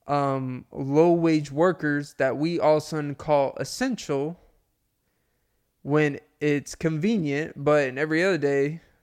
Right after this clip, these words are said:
of the year, you don't treat them like they're essential. I don't know. Contradiction. I know. Just throwing that out there.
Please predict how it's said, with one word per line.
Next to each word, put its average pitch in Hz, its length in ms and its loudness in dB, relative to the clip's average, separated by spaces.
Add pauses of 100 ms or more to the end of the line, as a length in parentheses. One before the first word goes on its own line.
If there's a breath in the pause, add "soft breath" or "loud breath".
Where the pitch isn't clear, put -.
(280)
of 139 80 -6
the 139 80 -4
year, 139 380 -2 (160)
you 135 260 -8 (640)
don't 147 260 -4
treat 135 280 -8
them 131 260 -12 (240)
like - 160 -10
they're 131 140 -6
essential. 151 440 -10 (320)
I 117 60 -10
don't 117 140 -14
know. 135 140 -14 (280)
Contradiction. 185 680 -2 (220)
I 147 140 2
know. 170 260 -6 (360 soft breath)
Just - 160 -18
throwing 143 220 0
that 160 140 2
out 147 240 2
there. 139 200 0